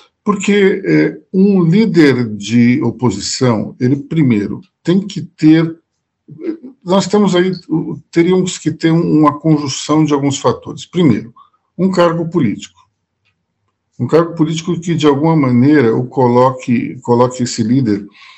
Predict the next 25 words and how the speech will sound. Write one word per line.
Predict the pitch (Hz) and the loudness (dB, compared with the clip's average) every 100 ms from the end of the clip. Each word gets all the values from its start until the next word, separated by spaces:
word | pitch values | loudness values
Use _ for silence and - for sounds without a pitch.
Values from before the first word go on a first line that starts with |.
| - _ _ | -20 _ _
numa | 113 120 131 143 139 139 135 131 123 | 2 4 4 4 2 2 2 2 0
vitrine | 101 104 123 - 131 143 147 135 | -2 -2 -4 -2 0 2 2 2
diária. | 117 131 110 - 110 - _ _ _ _ _ _ - | 0 0 0 -2 -10 -20 _ _ _ _ _ _ -16
Bolsonaro | 117 180 185 165 143 165 160 | -4 -4 0 0 0 0 2
não | 151 175 202 | 2 2 0
tem | 160 151 | 0 0
esse | 160 - - | 0 -6 -4
cargo | 127 123 - | -2 -2 -6
político, | 196 104 - 98 | -6 -6 -6 -8
ele | 101 | -4
vai | 104 107 | 0 -2
ser | 104 123 113 | -2 -4 -4
presidente | 120 110 98 90 117 160 160 | -2 -2 -2 -4 -2 -2 -2
de | 147 131 | -2 0
honra | 107 117 131 | 0 -2 -2
de | 123 | -2
um | 143 | -4
partido | - 170 - - 104 104 110 202 - _ _ - _ _ | -2 -4 -4 -4 -2 -2 -4 -10 -14 _ _ -20 _ _
e, | 123 | -6
portanto, | - 131 - 139 160 185 185 185 185 | -2 -4 0 0 0 2 0 0 0
eh, | 135 135 | 0 2
não | 127 151 | 2 4
necessariamente | 185 185 160 - 156 127 110 139 147 - 104 - | 2 0 -4 0 0 2 2 0 -2 -4 -8 -4
a | 113 | -4
imprensa | 110 110 113 113 - 131 | -4 -2 -2 -2 -4 -8